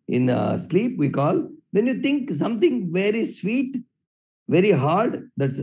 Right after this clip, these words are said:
that's what you create a dream. We call bad dreams and good dreams.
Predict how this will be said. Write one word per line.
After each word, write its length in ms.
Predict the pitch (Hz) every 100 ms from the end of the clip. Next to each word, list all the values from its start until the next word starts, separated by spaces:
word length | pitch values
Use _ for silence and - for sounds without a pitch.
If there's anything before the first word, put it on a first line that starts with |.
| 139
that's 240 | 139 143
what 380 | 131 160 143 -
you 180 | 131 -
create 340 | 123 139 139
a 140 | 123 104
dream. 480 | 127 151 - - - _ -
We 140 | 139
call 220 | 135 147
bad 360 | 117 120 151 151
dreams 300 | 190 254 311 - _ -
and 220 | 120 104
good 200 | 127 107
dreams. 320 | 117 -